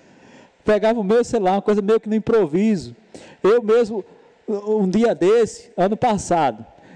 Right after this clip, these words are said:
eu fui e comprei esse tripé aqui, eu comprei. Comprei lá.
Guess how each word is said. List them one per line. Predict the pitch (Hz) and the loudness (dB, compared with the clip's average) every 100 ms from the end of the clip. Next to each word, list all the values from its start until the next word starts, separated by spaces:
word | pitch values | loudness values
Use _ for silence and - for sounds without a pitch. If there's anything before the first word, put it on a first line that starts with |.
| - | -2
eu | 214 | 0
fui | 226 247 | 0 -2
e | 247 | -2
comprei | 240 233 233 | -2 0 0
esse | 220 | -2
tripé | - 240 - 208 | -4 -2 0 0
aqui, | 190 - 196 170 | 0 -2 -2 0
eu | 170 | 0
comprei. | 220 262 208 208 156 117 - _ _ _ - _ | -2 -2 0 0 0 -6 -20 _ _ _ -20 _
Comprei | 196 - 214 220 214 - - _ _ _ _ | -8 -2 0 0 -4 -14 -20 _ _ _ _
lá. | 180 180 196 208 | -4 -2 -2 -4